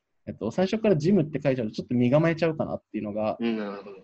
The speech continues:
Speaker 1: こう、一個あって、生活に溶け込ませるために、まあ、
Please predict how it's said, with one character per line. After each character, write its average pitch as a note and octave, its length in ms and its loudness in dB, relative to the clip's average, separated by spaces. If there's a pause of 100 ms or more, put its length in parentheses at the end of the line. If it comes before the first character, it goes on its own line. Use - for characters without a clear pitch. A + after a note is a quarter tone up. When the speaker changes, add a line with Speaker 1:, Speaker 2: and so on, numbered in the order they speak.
(100)
Speaker 1:
こ G#2+ 140 0
う、 G2 80 0
一 - 80 -6
個 A2+ 100 0
あ G#2 60 2
っ - 120 -12
て、 F#2+ 260 -6
生 F3 180 -2
活 F#3+ 180 0
に F#3 80 0
溶 D#3 100 -10
け F3+ 100 0
込 F#3 120 -4
ま F#3+ 100 4
せ F#3+ 120 2
る F#3+ 80 2
た G3 80 2
め G3+ 120 2
に、 G3+ 400 0 (140)
ま D3+ 80 2
あ、 D3 220 -2